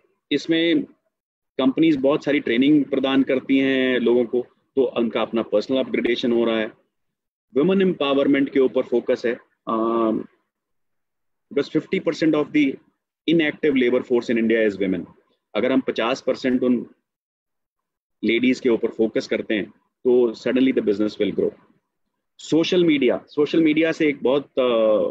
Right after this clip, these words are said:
focus मिला है इस business को। सोशल मीडिया, अ, और especially अगर पिछले छह महीने में आप देखेंगे, तो social media has, uh, really given a boost to this business। So दोस्तों,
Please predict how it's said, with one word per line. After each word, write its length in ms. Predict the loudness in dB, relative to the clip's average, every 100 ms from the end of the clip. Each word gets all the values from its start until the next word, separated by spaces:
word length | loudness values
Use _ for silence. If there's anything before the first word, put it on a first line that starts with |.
| -6
focus 340 | -2 -2 -2 -4
मिला 160 | -2 0
है 100 | 0
इस 100 | -2
business 300 | -2 -2 -4
को। 140 | -4
सोशल 380 | 0 -2 0 0
मीडिया, 400 | 2 2 0 -2 _ _ _ _ -8
अ, 400 | -2 0 0 0 -2 -8 _
और 240 | -4 -2 -4
especially 480 | -10 -4 -4 0 0
अगर 140 | 2 -2
पिछले 280 | -4 -4
छह 220 | -2 0 0
महीने 280 | 2 0
में 120 | 0 0
आप 120 | 0
देखेंगे, 320 | -2 -2 -4
तो 100 | -4
social 300 | -4 -2 2
media 320 | 2 2 2
has, 200 | 2 -2
uh, 280 | -2 -2 -4 -4 -4
really 220 | -2 0
given 240 | 0 0 -2
a 60 |
boost 220 | -2 -4 -4
to 160 | -4
this 120 | -4
business। 340 | -4 -10 -10 -20 -20 _ _ _ _ _ _ _ _ _ _ _ _ _ _ _ _ _ -6 -2
So 80 |
दोस्तों, 400 | 0 0 0 -2